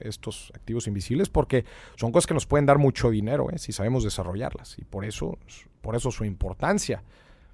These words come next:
Porque ahorita tú estás en una etapa de descubrimiento, estás entrando a universidad, estás en universidad, estás descubriendo muchas cosas, qué es lo que te gusta, lo que te apasiona,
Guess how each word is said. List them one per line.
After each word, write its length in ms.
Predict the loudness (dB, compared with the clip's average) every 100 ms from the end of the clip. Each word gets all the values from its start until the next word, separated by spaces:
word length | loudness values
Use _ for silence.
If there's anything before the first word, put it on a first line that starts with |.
| -20 _ _ _ -18
Porque 180 | -8 -4
ahorita 260 | 2 4
tú 120 | 4
estás 240 | 2 2 0
en 100 | 0
una 140 | 0
etapa 360 | 0 -2 0 0
de 120 | 2
descubrimiento, 840 | 0 -4 -6 -6 -4 0 0 0
estás 260 | -6 -6 -4
entrando 380 | -4 -2 0 0
a 40 |
universidad, 800 | 0 -2 -4 -2 2 2 2 -4 -18 -12
estás 300 | -4 -2 -2
en 80 |
universidad, 460 | -2 -2 -2 0 -2
estás 220 | 2 2
descubriendo 600 | 2 0 0 2 2 2
muchas 320 | -2 -2 -2
cosas, 440 | 4 6 6 2 -2
qué 80 | -2
es 80 |
lo 100 | 0
que 100 | -2
te 140 | -4 -4
gusta, 400 | 0 0 0 -6
lo 100 | -8
que 80 | -10
te 100 | -10
apasiona, 680 | -8 -2 4 4 4 2